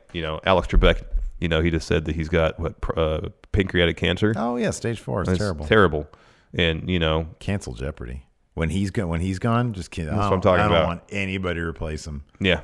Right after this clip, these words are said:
Speaker 2: Nobody.
Speaker 1: He is synonymous with that show.
Speaker 2: Unless
Speaker 1: I
Speaker 2: it's
Speaker 1: thought
Speaker 2: like Daniel Day-Lewis or something.
Speaker 1: Yeah,
Speaker 2: That'd
Speaker 1: that's
Speaker 2: be
Speaker 1: not gonna
Speaker 2: killer.
Speaker 1: happen.
Speaker 2: Wouldn't that
Speaker 1: He's,
Speaker 2: be killer?
Speaker 1: he's gonna take his break from carpentry to go host a game show.
Speaker 2: That'd be amazing.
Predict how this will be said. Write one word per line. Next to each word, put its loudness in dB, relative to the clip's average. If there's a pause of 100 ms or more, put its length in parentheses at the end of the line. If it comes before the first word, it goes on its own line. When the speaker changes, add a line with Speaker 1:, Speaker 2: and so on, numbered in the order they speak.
(300)
Speaker 2:
Nobody. -4
Speaker 1:
He 6
is 6
synonymous 4
with -2
that -2
show. -4
Speaker 2:
Unless 2
Speaker 1:
I 4
Speaker 2:
it's 2
Speaker 1:
thought 6
Speaker 2:
like 4
Daniel 0
Day-Lewis -2
or -6
something. -10
Speaker 1:
Yeah, 0
Speaker 2:
That'd 0
Speaker 1:
that's -2
Speaker 2:
be -8
Speaker 1:
not -2
gonna 0
Speaker 2:
killer. 2
Speaker 1:
happen. -4
Speaker 2:
Wouldn't 4
that 0
Speaker 1:
He's, 0
Speaker 2:
be -12
killer? 2
Speaker 1:
he's 4
gonna 6
take 6
his 0
break 6
from -8
carpentry 4
to -2
go 2 (380)
host 6
a 0
game 6
show. -4 (140)
Speaker 2:
That'd -8
be -6
amazing. -8